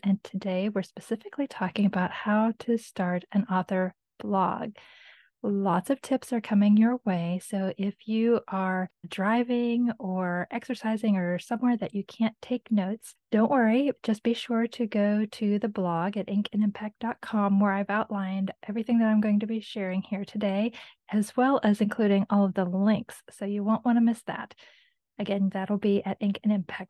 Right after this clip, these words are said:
dot com. And before we get started, I wanted to take a moment to let you know about the new free resource that I have for you. One of the biggest struggles that writers have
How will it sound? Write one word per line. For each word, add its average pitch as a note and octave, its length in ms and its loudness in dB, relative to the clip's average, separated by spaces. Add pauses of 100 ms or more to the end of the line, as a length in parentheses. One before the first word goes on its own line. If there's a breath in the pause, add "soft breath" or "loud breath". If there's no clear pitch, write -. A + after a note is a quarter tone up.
dot - 260 -6
com. G#3+ 480 -2 (500 soft breath)
And B3+ 440 0
before B3+ 320 -2
we C4+ 80 -2
get D4 120 -2
started, F#3 460 -4 (260 loud breath)
I G#3 120 -4
wanted A#3 320 4
to C4+ 80 -6
take - 360 -8
a G#3 120 -4
moment F#3+ 420 -2 (280)
to G3+ 200 2
let F#3+ 200 -4
you B3+ 140 -4
know G3+ 220 0
about F#3+ 300 -8
the G3+ 80 -4
new A#3 560 6 (240)
free C4+ 320 0
resource F#3 720 -4
that G3+ 80 0
I G#3+ 100 0
have C4+ 460 -2 (200)
for G#3+ 100 -2
you. G3+ 340 -2 (200)
One G#3+ 220 4
of A3 80 2
the F#3+ 160 -4 (300)
biggest D4 440 -2
struggles G3 680 -4
that F#3+ 480 -4 (220)
writers G#3 460 -4
have G#3 580 -8